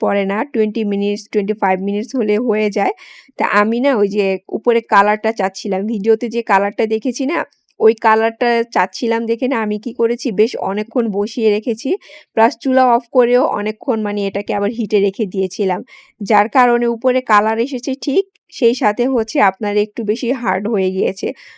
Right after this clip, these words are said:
তো এটা নরমাল বিস্কিটের জায়গায় যেটা হয়েছে টোস্ট বিস্কিট টাইপের হয়ে গিয়েছে। তো একটু কম বেক করলে পারফেক্ট হতো।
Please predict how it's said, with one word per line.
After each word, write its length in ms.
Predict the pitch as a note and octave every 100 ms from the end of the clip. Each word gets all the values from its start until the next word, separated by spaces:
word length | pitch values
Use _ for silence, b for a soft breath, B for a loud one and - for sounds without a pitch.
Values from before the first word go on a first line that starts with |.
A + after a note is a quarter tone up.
| B
তো 80 | -
এটা 200 | A3 A#3 A#3
নরমাল 380 | A3 G#3+ A3 A3+
বিস্কিটের 520 | A3 A#3+ - A#3+ A#3
জায়গায় 360 | A#3 A3+ A#3 B3
যেটা 260 | G#3 -
হয়েছে 300 | E3+ G#3+ - B3+
টোস্ট 240 | A3 - -
বিস্কিট 360 | G#3+ A#3 - B3
টাইপের 340 | C#4 A#3 A3+ B3+
হয়ে 260 | A#3 G3+
গিয়েছে। 380 | F#3+ G3 G3 - - B B
তো 80 | -
একটু 180 | A#3+ B3
কম 220 | - A#3+ A#3
বেক 160 | A3 A3+
করলে 260 | - A#3+ B3 -
পারফেক্ট 440 | - G3 F#3+ F#3+ -
হতো। 240 | F#3+ -